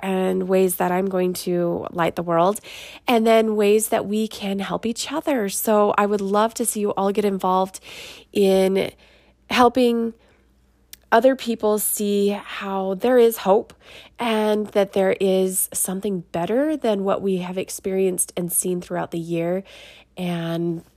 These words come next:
that we can just help each other. So I hope that you experience something great this month before ending this year, so that we can end on a hopeful, more joyous, um, note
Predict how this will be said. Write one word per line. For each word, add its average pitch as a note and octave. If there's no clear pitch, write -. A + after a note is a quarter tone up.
that G3+
we C4
can D4
just E4
help F3+
each G#3
other. A#3+
So F#3+
I G3
hope G#3
that -
you G#3
experience G3+
something F#3+
great G#3
this G#3
month G3
before G3+
ending A#3
this G3+
year, G#3+
so -
that G3+
we A3+
can G3+
end G3+
on F#3
a F3
hopeful, A#3
more F#3
joyous, G#3+
um, E3
note G3+